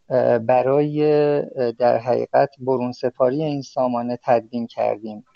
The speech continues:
اه، این آر اف پی ضمن اینکه کلیات و مبانی رو در درون خودش داشت،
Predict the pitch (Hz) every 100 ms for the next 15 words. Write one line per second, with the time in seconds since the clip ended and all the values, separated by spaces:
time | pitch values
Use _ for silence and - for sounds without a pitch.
0 | _ _ _ - 135 131 143 156 156 147
1 | 135 127 - 151 151 147 143 143 139 139
2 | 147 139 135 131 - 135 123 127 131 139
3 | 135 123 120 120 147 135 127 123 117 _
4 | _ _ - 131 127 127 123 123 127 -
5 | 120 123 - - 143 147 151 -